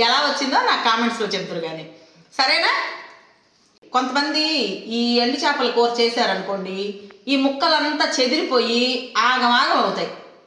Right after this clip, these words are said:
నేనైతే చాలా ఈజీగా ముక్క చెదరకుండా టేస్టీగా ఎలా చేసుకోవచ్చో చేసి చూపించాను.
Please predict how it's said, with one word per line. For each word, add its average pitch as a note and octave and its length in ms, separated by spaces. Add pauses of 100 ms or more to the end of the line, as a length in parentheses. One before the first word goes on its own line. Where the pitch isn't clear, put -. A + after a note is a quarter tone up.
(340)
నేనైతే C#4+ 920
చాలా A#3+ 140
ఈజీగా A#3+ 1120
ముక్క A#3 280 (220)
చెదరకుండా G#3+ 880 (220)
టేస్టీగా D#4+ 600
ఎలా A#3+ 260
చేసుకోవచ్చో B3 760
చేసి A#3 260
చూపించాను. F3+ 500